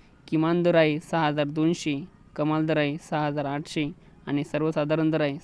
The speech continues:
सहा हजार पाचशे. जालना बाजार समितीमध्ये आवक झालेली आहे पंधराशे क्विंटलची.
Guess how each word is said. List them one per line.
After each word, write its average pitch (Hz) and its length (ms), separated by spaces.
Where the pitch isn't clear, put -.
सहा 143 160
हजार 139 180
पाचशे. 131 400
जालना 156 360
बाजार 165 240
समितीमध्ये 160 640
आवक 151 260
झालेली 160 360
आहे 156 100
पंधराशे 160 500
क्विंटलची. 165 640